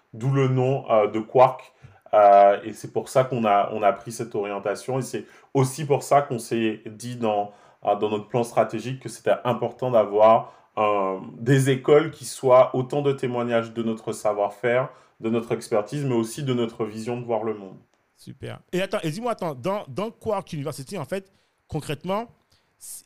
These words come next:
Speaker 2: quand tu prends un élève en, enfin, finalement, parce que là, c'est, on est dans une formation qui va de bac, bac, enfin, bac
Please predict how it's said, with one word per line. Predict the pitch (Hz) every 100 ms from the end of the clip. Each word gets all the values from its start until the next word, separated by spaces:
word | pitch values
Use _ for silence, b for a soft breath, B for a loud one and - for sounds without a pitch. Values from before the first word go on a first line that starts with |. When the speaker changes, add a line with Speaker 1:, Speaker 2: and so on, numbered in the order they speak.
| _ -
Speaker 2:
quand | 185
tu | 214
prends | 202 196
un | 180
élève | 160 156 151
en, | 139 123 120
enfin, | 113 135 123
finalement, | - 156 160
parce | 170
que | -
là, | 139
c'est, | 120 104 -
on | 107
est | 131
dans | 135
une | 120
formation | 117 104 - 175
qui | -
va | 98 120
de | 107 101 98
bac, | 98 117 -
bac, | 101 110
enfin, | - 92
bac | 95 135